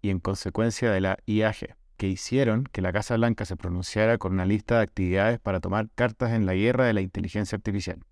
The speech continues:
No lo sé, pero en esta edición quiero desglosar algunos de los puntos que se levantan e intentan resolver cómo, qué impacto tendrá el desarrollo tecnológico en los próximos meses. La Supermente, cada viernes por Francisco Kemeny. Suscríbete gratis.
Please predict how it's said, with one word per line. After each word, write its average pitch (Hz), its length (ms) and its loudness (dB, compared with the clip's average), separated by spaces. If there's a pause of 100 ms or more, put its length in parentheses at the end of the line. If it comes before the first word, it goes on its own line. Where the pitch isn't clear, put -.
(300)
No 127 120 2
lo 143 80 4
sé, - 180 -4 (300)
pero 98 200 2
en 104 60 2
esta 131 240 0
edición 127 340 2
quiero 110 220 0
desglosar 95 400 0
algunos 110 360 2
de 101 40 0
los 98 140 -6
puntos 113 320 -2
que - 100 -6
se - 100 -6
levantan 110 440 2
e 101 60 2
intentan 120 500 0
resolver 98 580 -2
cómo, 147 380 0 (100)
qué 131 140 2
impacto 131 500 0
tendrá 95 400 2
el 107 80 2
desarrollo 98 500 0
tecnológico 101 720 -2
en 104 120 -2
los 98 100 -4
próximos 104 640 -2
meses. - 480 -6 (160)
La 98 80 -4
Supermente, 120 640 0
cada 117 200 4
viernes 117 320 2
por 95 180 -6
Francisco 95 400 -4
Kemeny. 90 360 -6
Suscríbete 127 520 0
gratis. 101 340 2